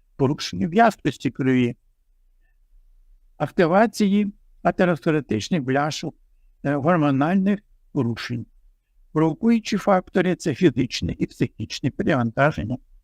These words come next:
зміна метеофакторів, різкий пі-, підйом артеріального тиску, прийом алкоголю,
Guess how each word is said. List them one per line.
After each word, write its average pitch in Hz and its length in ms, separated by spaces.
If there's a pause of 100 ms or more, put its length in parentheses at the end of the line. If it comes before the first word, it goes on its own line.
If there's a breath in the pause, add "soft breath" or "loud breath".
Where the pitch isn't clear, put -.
(420)
зміна 143 540
метеофакторів, 139 1080 (840)
різкий 180 440
пі-, 170 520
підйом 151 640
артеріального 143 640
тиску, - 560 (480)
прийом 185 480
алкоголю, 160 760